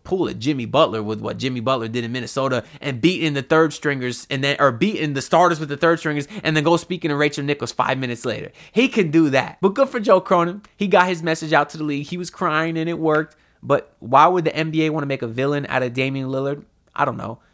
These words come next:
Dame's been nothing but the best role model for the game of basketball. But then nowhere in the memo did it mention James Harden. We keep going back to James Harden. That dude's a bum.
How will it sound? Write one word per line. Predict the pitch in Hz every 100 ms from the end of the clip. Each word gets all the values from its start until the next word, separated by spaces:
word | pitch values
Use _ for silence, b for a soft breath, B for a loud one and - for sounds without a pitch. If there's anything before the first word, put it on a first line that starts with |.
| _ -
Dame's | 127 131
been | 131 123 120
nothing | 131 135 147 127
but | 120 113 113
the | 117
best | 113 110 107 135 139 - b
role | - 107 110 113 139
model | 143 135 143 156 _ b
for | _ - 147
the | 143
game | 135 139
of | 120
basketball. | 117 127 - 139 147 151 b b b b
But | 120 117
then | 131 135 127
nowhere | 160 220
in | 190
the | 139
memo | 151 131
did | 113 135
it | 127
mention | 127 123 117
James | 120 120
Harden. | 127 120 104 B
We | B 370
keep | 427
going | 302 233
back | 196 175
to |
James | 143 156
Harden. | 165 135 - B -
That | 320
dude's | 320 233
a | 147
bum. | 120 135 110